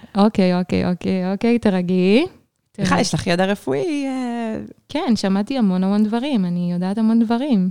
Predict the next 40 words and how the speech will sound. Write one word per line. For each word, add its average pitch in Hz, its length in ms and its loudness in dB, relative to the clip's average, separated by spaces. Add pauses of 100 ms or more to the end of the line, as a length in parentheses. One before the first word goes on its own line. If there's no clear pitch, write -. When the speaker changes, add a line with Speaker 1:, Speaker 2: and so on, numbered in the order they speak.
(140)
Speaker 2:
אפשר - 120 -12
להתייעץ 190 380 -6
איתך. - 460 -12 (960)
להתייעצויות 165 720 -4
פנו, 170 220 -6 (140)
סתם. 147 380 -6 (220)
Speaker 1:
לא. 226 60 6
Speaker 2:
<laughs> - 680 -6
בטח 170 180 -2
Speaker 1:
ו- 190 40 -2
Speaker 2:
שלא, 147 380 0
את - 120 -6
לא 170 40 4
יכולה 160 260 0
לקחת 151 320 -8
את 156 140 -8
ה- 147 320 -4
Speaker 1:
אני 202 160 -2
לא 208 140 -4
לוקחת 214 300 -10
את - 100 -10
האחריות, 190 580 -4
ודווקא 190 340 -2
הפוך, 196 480 -4
ברגע 185 280 -6
שהבנתי, 190 640 -10 (160)
שמעתי 196 380 -2
כל 175 200 0
כך 190 200 0
הרבה 208 160 2
סיפורים 226 460 2
וכל 190 140 -6 (220)
כך 214 260 -4
הרבה 220 180 2
גיוון, 196 380 2 (440)
אפילו 233 240 4
סיפורים 202 360 4
שהם 208 160 6
נראים 185 280 6
דומים, 190 440 8